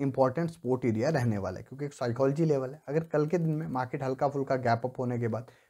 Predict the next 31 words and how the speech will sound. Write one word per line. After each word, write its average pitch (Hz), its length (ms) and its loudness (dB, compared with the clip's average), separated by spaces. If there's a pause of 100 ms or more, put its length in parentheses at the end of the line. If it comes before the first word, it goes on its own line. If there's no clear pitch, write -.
(140)
फ़ाइव 151 200 6
हंड्रेड 170 260 2
को 170 120 2
ब्रेक 156 300 6
करता 117 220 -2
है 135 160 -12
तब 175 140 2
आप 175 180 0
फिर 139 120 2
से 185 160 2
प्लान 165 320 4
करोगे 156 300 2
फ़ोर्टी 135 360 -6
टू 139 180 -6
थाउजेंड 127 280 0
फ़ोर 131 300 0
हंड्रेड, 139 280 -4 (580)
फ़ोर्टी 151 380 2 (200)
टू 185 220 2
थाउजेंड 151 400 4 (120)
थ्री 190 200 4
ट्वेंटी 147 360 2
तक 139 180 -2
के 135 140 2
टारगेट 113 340 0
आप 151 180 -6
फिर 117 100 -2
से 123 180 -2
यहाँ 107 160 0
से 135 140 -6
डाउनसाइड 110 420 -2